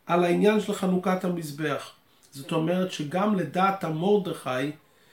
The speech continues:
הקביעה של משתה ושמחה זה גם חנוכה, לא רק הלל והודאה, אלא בפירוש גם משתה ושמחה. הנימוק של המרדכי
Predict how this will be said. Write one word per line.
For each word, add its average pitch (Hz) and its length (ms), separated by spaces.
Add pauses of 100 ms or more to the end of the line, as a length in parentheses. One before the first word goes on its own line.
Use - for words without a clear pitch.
(420)
הקביעה 151 840
של 190 260
משתה 165 420
ושמחה 190 840
זה 165 180
גם 185 320
חנוכה, 208 560
לא 185 160
רק 208 260
הלל 180 320
והודאה, 165 540 (400)
אלא 165 140
בפירוש 180 540
גם 196 340
משתה 185 320
ושמחה. 160 500 (560)
הנימוק 147 480
של 214 200
המרדכי 202 840